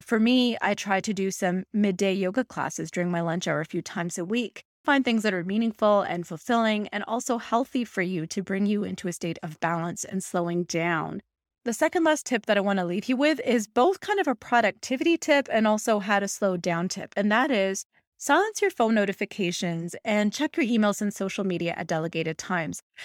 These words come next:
Now, the reason why I am suggesting this is simply because I, for one, um, always felt compelled to address work emails as soon as they came in, because I really want to be super productive and I don't want to forget or lose sight of something. And so if I'm at my desk,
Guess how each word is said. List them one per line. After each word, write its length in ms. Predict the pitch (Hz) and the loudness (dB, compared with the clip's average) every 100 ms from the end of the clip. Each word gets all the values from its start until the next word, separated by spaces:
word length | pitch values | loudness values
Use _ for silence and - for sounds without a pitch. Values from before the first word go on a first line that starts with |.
| - | -2
Now, 120 | 233 | 2
the 100 | 247 | 4
reason 260 | 302 349 381 | 4 2 2
why 260 | 311 285 | 4 4
I 180 | 240 220 | 2 4
am 180 | 220 214 | 4 2
suggesting 640 | 220 170 165 190 - 254 | 0 -4 -4 -2 0 2
this 240 | 269 330 - | 4 2 0
is 220 | 226 214 | -4 -2
simply 320 | 277 269 349 | 2 2 2
because 600 | 302 277 226 196 196 202 - _ _ _ - | 0 -2 2 2 2 -2 -8 _ _ _ 2
I, 220 | 254 311 | 4 4
for 160 | - 262 | 2 2
one, 500 | 202 190 196 196 - - | 4 4 4 2 -2 0
um, 360 | 202 190 190 - | 2 2 -2 2
always 380 | 233 311 349 | 4 4 0
felt 300 | - 233 220 | 2 2 2
compelled 460 | - 233 - 196 196 | -2 -2 0 0 0
to 160 | - 185 | -2 -4
address 540 | 160 175 170 190 - - | -2 0 2 0 -2 -2
work 200 | 185 - | -2 0
emails 380 | 196 180 175 | -2 0 0
as 120 | 165 - | -2 -4
soon 180 | 180 | -2
as 140 | 180 - | -2 -4
they 100 | 160 | -6
came 260 | - 202 | -8 -10
in, 260 | - 156 175 _ _ _ | -10 -12 -16 _ _ _
because 340 | 220 - 247 220 | -6 2 2 2
I 100 | 214 | 0
really 300 | 214 277 285 | 2 2 4
want 320 | 214 208 214 | 2 2 0
to 100 | 214 | -2
be 120 | 202 | -4
super 280 | - 214 190 | -4 -4 -6
productive 540 | - 185 170 - 185 | -4 -2 -2 -2 -2
and 80 | 180 | -2
I 80 | 170 | -2
don't 220 | 190 190 | -2 -2
want 120 | 208 190 | 0 0
to 100 | 175 | -2
forget 680 | - 170 180 170 - - | -6 -4 -2 -2 -4 -10
or 140 | - 185 | -6 -6
lose 200 | 185 185 | -4 -2
sight 260 | 233 226 | 2 4
of 100 | 226 | 2
something. 600 | - 180 180 180 175 170 - | -2 -4 -2 0 0 -2 -4
And 260 | 180 180 | -4 -2
so 100 | 202 | -2
if 80 | 185 | 2
I'm 140 | 220 | 4
at 140 | 247 233 | 4 2
my 80 | 208 | 0
desk, 400 | 175 180 - | 0 -2 -6